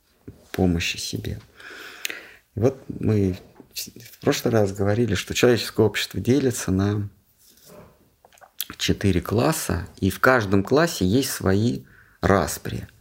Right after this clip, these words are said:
А, и, а, с-,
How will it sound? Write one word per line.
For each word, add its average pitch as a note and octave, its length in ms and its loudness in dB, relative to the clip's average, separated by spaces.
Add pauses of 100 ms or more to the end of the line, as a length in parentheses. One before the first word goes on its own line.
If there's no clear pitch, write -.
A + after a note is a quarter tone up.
(1160)
А, D#2 440 0 (640)
и, - 120 -4 (560)
а, - 960 -4 (1040)
с-, - 320 -6